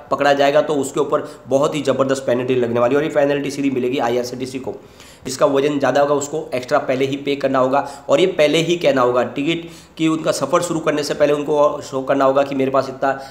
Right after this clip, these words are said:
extra जो है लगेज है, तो उसका charge उनको पे करना होगा। और अगर वो ऐसा नहीं करते और बाद में अगर पकड़े जाते तो उनके ऊपर छः गुना ज़्यादा penalty लगने वाली है, जो भी उसकी price होगी लगेज की। तो आप समझ लो कि एक बहुत ही ज़बरदस्त रेवेन्यू में बढ़ोतरी होने वाली है आईआरसीटीसी के। अब यहाँ पे अगर आप देखोगे तो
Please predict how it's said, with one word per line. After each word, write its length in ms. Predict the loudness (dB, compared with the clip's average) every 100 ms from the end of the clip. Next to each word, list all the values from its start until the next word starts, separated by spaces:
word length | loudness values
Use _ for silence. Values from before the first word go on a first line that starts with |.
| -4
extra 380 | -4 2 2 4 2
जो 180 | 2
है 60 | 0
लगेज 300 | 0 0 0
है, 60 | 0
तो 80 | -2
उसका 200 | -2 -2
charge 260 | 0 0
उनको 160 | 0 -4
पे 140 | -4 -4
करना 200 | -2 -2
होगा। 280 | -4 -8 -14 -20 -20 -10
और 200 | -2 0
अगर 160 | 2 2
वो 140 | 2
ऐसा 160 | 2 0
नहीं 140 | 0
करते 240 | 0 0 2
और 80 | 2
बाद 200 | 2 2
में 120 | 2
अगर 120 | 2
पकड़े 240 | 0 0 0
जाते 140 | 0
तो 80 | -2
उनके 220 | -4 -4
ऊपर 260 | -2 -2 -4 -12 -6
छः 260 | 0 2
गुना 180 | 2 2
ज़्यादा 200 | 2 2
penalty 320 | 0 0 -2 -2
लगने 200 | -2 0
वाली 180 | 0 0
है, 60 |
जो 120 | 0
भी 120 | 0 -2
उसकी 240 | -2 -6 -8 -12 -2
price 260 | 0 2 2
होगी 200 | 0 -2
लगेज 340 | 0 0 0
की। 140 | -4 -6
तो 140 | 0
आप 140 | 0 0
समझ 220 | -4 -4
लो 120 | -4 -6 -12 -2
कि 80 | 0
एक 240 | 0 -4
बहुत 280 | -4 -2 -2
ही 60 | -2
ज़बरदस्त 540 | 0 2 2 0 -4 -4
रेवेन्यू 360 | 0 0 0
में 80 | -2
बढ़ोतरी 220 | -2 -2
होने 160 | 0 0
वाली 200 | 0 -2
है 120 | -4
आईआरसीटीसी 560 | -2 -2 -2 -6 -10 -10
के। 140 | -12 -14 -18 -20 -20 -20 _
अब 120 | -4 0
यहाँ 160 | 2
पे 100 | 2
अगर 120 | 2
आप 100 | 2 2
देखोगे 300 | 0 0 -4
तो 160 | -6